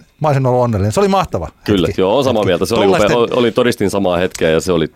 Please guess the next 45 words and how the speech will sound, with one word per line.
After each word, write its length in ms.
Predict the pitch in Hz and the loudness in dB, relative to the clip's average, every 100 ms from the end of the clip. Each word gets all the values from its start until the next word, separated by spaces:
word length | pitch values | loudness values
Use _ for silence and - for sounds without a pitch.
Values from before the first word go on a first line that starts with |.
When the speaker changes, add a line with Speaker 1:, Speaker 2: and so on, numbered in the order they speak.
| - | -6
Speaker 2:
se 60 | 87 | -4
oli 140 | 78 | -4
hieno 180 | 78 80 | -4 -4
Speaker 1:
No, 60 | |
Speaker 2:
hetki. 100 | 123 - | -6 -2
Speaker 1:
tollaisten 320 | 160 143 131 | -2 -2 -2
hetkien 340 | 123 - 117 - | -2 -2 -4 -2
takia 320 | 135 - 101 | -4 -2 -2
siis 160 | 110 135 | -2 -2
ylipäätään, 680 | 117 - 117 95 - 87 | -2 -2 -2 -2 -4 -4
niin 140 | 85 82 | -4 -6
kuin, 140 | 90 - _ _ - | -10 -14 _ _ -6
mä 120 | 107 | -4
käyn 220 | - 110 101 | -2 -2 0
keikoilla. 600 | 127 104 - 87 98 95 | -2 -2 -4 -6 -8 -2
Speaker 2:
Niinpä. 340 | 123 160 92 - - | 2 2 0 -4 -2
Speaker 1:
Aina 200 | 170 151 | -2 -2
silloin 360 | 170 147 120 123 | -2 -2 -2 0
tällöin 320 | 131 101 92 | -2 0 -2
on 100 | 90 | -2
tollasia 440 | 101 90 - 90 | -2 -2 -4 -6
juttuja. 420 | 85 82 - - 95 | -6 -8 -12 -18 -10
Speaker 2:
Kyllä 220 | - 104 | -2 0
vain. 120 | 87 82 | 0 0
Speaker 1:
Se 60 | |
on 60 | 104 | 2
Speaker 2:
Ja 60 | |
joo, 120 | 131 147 | 2 2
Speaker 1:
mahtavaa. 160 | 135 | 2
Speaker 2:
jos 120 | 117 120 | 0 -2
miettii, 300 | 123 120 98 | -2 -2 -2
miettii 360 | 87 113 110 - | -2 -2 -4 -4
nopeasti 440 | 117 120 98 - 87 | -4 -2 -2 -2 -2
vielä 180 | 85 | 0
tästä, 200 | 80 85 90 | 0 -2 -2
niin 60 | |
kuin, 140 | 82 80 - - - - _ _ - | -2 -4 -8 -20 -20 -20 _ _ -4
Pykärin 420 | 87 87 82 78 - _ - | -2 0 -2 -4 -8 _ -12
hommasta, 440 | 87 85 82 82 82 | -6 -4 -4 -4 -4
että 140 | 87 | 0
j-, 40 | 90 - | -2 0
j-, 200 | 98 - | -2 -2
jos 220 | 113 139 - | -2 -4 -2
toteutetaan 580 | 127 131 117 98 90 | -4 0 -2 -2 -4
keikka 540 | - 98 90 - 87 | -2 -2 -2 -4 -6